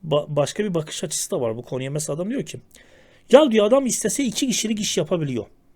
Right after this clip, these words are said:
Ama bu onu yoruyor. Dayanamayacak. Hani on gün, on beş gün yapacak en fazla. Bir ayı bile tamamlayamayacak o şekilde ama istese yapabiliyor." Tamam mı?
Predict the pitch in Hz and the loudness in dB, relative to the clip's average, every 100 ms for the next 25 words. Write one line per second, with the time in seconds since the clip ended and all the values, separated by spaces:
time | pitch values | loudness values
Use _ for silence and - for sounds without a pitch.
0 | - - - - - 214 254 226 240 233 | -20 -20 -20 -20 4 8 8 6 4 4
1 | 165 151 160 107 - - - 143 160 196 | 4 4 2 0 -6 -20 4 6 6 4
2 | 185 - 98 - - - 131 135 - - | 2 -2 -8 -10 -20 -12 -10 -10 -14 -20
3 | - - 233 254 247 240 233 - 220 214 | -20 0 6 6 6 0 0 -2 -2 -2
4 | 165 - 180 143 - 98 - 110 110 - | -2 -4 -4 -4 -4 -4 -2 -4 -8 -10
5 | 98 120 - - - - 139 196 202 202 | -12 -12 -18 -20 -20 -14 0 6 8 8
6 | 180 - 143 127 131 143 117 101 107 - | 4 0 -2 -2 -2 -4 -4 -6 -6 -6
7 | - - 240 262 - - - - - - | -6 -2 0 0 -4 -18 -20 -20 -20 -20
8 | - - 254 - 214 - 220 170 160 127 | -20 4 6 8 6 4 4 6 4 2
9 | 98 - - _ - 285 139 | -2 -6 -20 _ -8 -6 -6